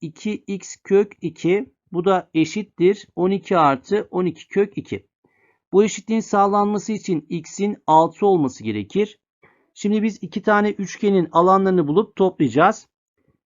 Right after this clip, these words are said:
İkiz kenardaki üçgenin alanı altı çarpı altı bölü iki. Artı eşkenar üçgenin alanı ise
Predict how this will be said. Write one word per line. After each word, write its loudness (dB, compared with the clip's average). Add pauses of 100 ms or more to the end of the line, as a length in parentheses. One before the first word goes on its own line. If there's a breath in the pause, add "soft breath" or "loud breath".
İkiz -6
kenardaki 0
üçgenin -2
alanı 0
altı 4
çarpı 0
altı 0
bölü 2
iki. -8 (680)
Artı 4 (500)
eşkenar -4
üçgenin -6
alanı -4
ise -6